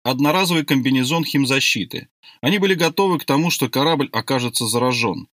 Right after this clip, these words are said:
Инспектора на ремне Дзиро перекинул через плечо комбинезона. Дина подала ему респиратор, чтобы не вдыхать радиоактивную пыль. Дзиро натянул его поверх капюшона и тщательно проверил, что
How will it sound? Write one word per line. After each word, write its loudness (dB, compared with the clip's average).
Инспектора 0
на 2
ремне 2
Дзиро 0
перекинул 0
через 0
плечо -2
комбинезона. 0
Дина 0
подала 0
ему 2
респиратор, 0
чтобы -2
не 2
вдыхать -2
радиоактивную 0
пыль. -6
Дзиро 0
натянул 2
его 2
поверх 0
капюшона 0
и -6
тщательно 0
проверил, 0
что -6